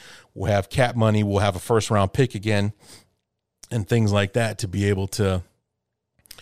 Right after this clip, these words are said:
truly hit the reset button and, and, uh, get after it in twenty twenty-three. It'll be year three under Justin Fields, and, uh,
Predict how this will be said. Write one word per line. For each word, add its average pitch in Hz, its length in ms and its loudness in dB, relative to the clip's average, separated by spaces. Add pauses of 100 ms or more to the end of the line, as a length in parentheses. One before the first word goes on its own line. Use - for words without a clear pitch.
(300)
truly 139 360 4
hit 113 160 4
the 107 80 0
reset 107 480 0
button 104 240 0
and, 98 160 -2
and, 98 240 -2
uh, 95 180 -2
get 104 140 -2
after 101 400 0
it - 40 -6
in 95 60 -8
twenty 98 300 -4
twenty-three. 107 680 -2 (340)
It'll 104 160 -2
be 98 120 -2
year 107 260 0
three 110 260 -2
under 101 180 0
Justin 98 380 -2
Fields, 113 560 -2 (840)
and, 101 320 -4
uh, 98 220 -4